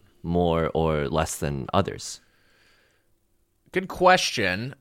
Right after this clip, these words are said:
Speaker 2: I mean, the logistic stuff gets a little tedious. That's why we ultimately,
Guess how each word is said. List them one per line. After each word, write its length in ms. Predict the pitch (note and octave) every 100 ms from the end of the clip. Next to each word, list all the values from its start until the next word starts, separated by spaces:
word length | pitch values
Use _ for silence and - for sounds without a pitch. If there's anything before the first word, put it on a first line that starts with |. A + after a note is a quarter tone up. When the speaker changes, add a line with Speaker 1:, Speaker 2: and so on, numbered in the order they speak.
| _ -
Speaker 2:
I 100 | E3+
mean, 160 | F#3
the 80 | F3+
logistic 500 | F3 E3+ A3 - G3
stuff 380 | - E3+ E3+ -
gets 220 | D#3 -
a 40 |
little 320 | C#3 C#3 C#3 C3+
tedious. 600 | - C#3 C#3 D#3 D#3+ -
That's 180 | A#2
why 160 | A#2+ A2+
we 160 | A2+ A2
ultimately, 960 | A2 - A2+ - A#2 G#2+ G#2 G2+ G#2